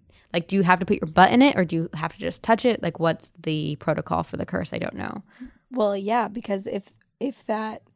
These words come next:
Speaker 2: cleaner stumbled into the chair that one day and
Speaker 1: Mm-hmm.
Speaker 2: then got sick or got the brain tumor, then it sounds like she just touched it.
Speaker 1: Yeah.
Speaker 2: Or maybe a certain amount of weight needs to be applied.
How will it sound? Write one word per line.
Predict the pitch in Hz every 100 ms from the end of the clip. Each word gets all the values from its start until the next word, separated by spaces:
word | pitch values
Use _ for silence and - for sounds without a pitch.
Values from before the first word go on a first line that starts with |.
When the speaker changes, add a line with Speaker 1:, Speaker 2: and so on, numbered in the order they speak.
| _ _ _ _ _ _ -
Speaker 2:
cleaner | - 214 262 254 196 202 233 _ _ _ -
stumbled | - - - 220 226 208 202
into | - 208 -
the | 190
chair | 185 - 208 220
that | 196 -
one | 190 185 190
day | 196 202 202
and | 190 190
Speaker 1:
Mm-hmm. | 196
Speaker 2:
then | 202 202 - _ _ _ _ _ -
got | - -
sick | - - 196 196 - - _ _ _ _ -
or | 202
got | - -
the |
brain | 196 202 214 233
tumor, | 226 220 185 190 196
then | 196 190 196 202 - _ _ _ _ _ -
it |
sounds | - 226
like | 226 208
she | 196
just | 175 175
touched | - 247 -
it. | 320 - _ _ _ _ _ _ _ _ -
Speaker 1:
Yeah. | 170 151 156 165 _ _ _ -
Speaker 2:
Or | 247
maybe | 226 220 190
a |
certain | - - 214 208
amount | 196 196
of | 180
weight | 170 - 196 247
needs | 247 247 -
to | -
be | 262
applied. | 247 247 254 254 254 262